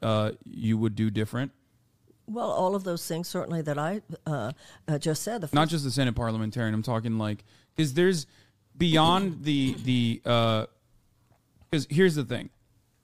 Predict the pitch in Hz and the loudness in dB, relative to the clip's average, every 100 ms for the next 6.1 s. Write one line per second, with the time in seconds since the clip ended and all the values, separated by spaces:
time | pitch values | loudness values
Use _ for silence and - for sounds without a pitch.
0 | 120 160 139 143 165 202 202 - 120 131 | -4 2 6 8 8 6 4 0 2 6
1 | 127 123 - - 120 117 110 - - 123 | 6 4 2 2 6 6 4 0 -2 0
2 | 113 139 139 - 127 127 123 120 123 123 | 2 2 0 0 0 2 -2 0 2 4
3 | 127 120 120 117 117 120 131 117 113 113 | 2 0 0 0 2 0 -2 -4 -4 -2
4 | 110 107 - 165 139 127 117 117 - 110 | 0 -2 -4 -2 -2 -2 -2 -2 0 0
5 | 113 104 110 107 - - 214 277 254 156 | 0 0 2 2 2 0 0 -2 -4 -6
6 | - | -10